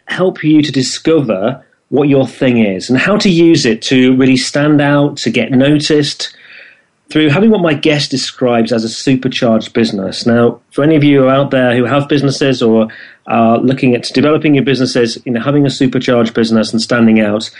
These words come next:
that's pretty important to us, isn't it? You know, a business where your ideal client come to you because it's really clear how you're different and that you're the best person who does what you do.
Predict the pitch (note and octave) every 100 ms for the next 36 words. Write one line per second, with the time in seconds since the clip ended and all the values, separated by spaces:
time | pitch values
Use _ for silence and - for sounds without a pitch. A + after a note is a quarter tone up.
0 | - - C#3 C#3+ C#3 A#2 B2 A2+ G#2+ G#2
1 | G2 A2 G#2+ G2 - _ _ _ _ _
2 | - - D3 C#3+ A3 A3+ A3 F#3 D#3+ D3
3 | D#3+ D3+ D3 D3 - D3+ C3+ A#2 - -
4 | C3+ A#2 B2+ C3 C#3 G2 F#2+ _ _ _
5 | - _ A#2 B2+ C#3 - - D3 F#3 A3+
6 | - D#3+ B2 A2+ C3 A#2+ A#2 D3 C#3+ A2
7 | F#2+ G2+ B2 C#3+ C3 B2 A2+ D3+ F3 -
8 | - D3 C#3 - A2+ G#2+ A2+ A2+ B2+ A#2+
9 | A#2 A#2 G#2+ A2 A2+ G2+ -